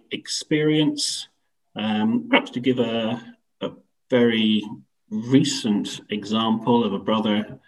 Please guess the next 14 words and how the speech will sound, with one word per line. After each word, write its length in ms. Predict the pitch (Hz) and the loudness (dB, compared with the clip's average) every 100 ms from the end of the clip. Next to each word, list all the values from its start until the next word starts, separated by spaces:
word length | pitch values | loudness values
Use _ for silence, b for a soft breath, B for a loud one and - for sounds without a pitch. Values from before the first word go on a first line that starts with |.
| b _ _ | b _ _
uh, 360 | 113 107 104 104 104 | -8 -4 -2 -2 -4
I've 180 | 101 | -6
been, 300 | 98 104 101 | 0 2 2
uh, 320 | 101 98 95 101 - | 2 2 0 -2 -8
chatting 420 | - 123 - 117 113 | -2 0 0 0 0
to, 100 | 127 | 2
younger 560 | 110 107 104 107 107 | 2 2 4 2 4
man 320 | 107 107 104 101 | 4 4 4 2
I've 180 | 98 - - | -2 -8 -4
been 200 | 101 98 | -2 -2
trying 280 | - 104 98 | -2 -2 0
to 200 | 107 101 | 2 2
en-, 200 | 98 98 | 2 0
encourage. 920 | 101 101 - 113 104 101 101 - | -2 -2 -2 2 6 4 2 -6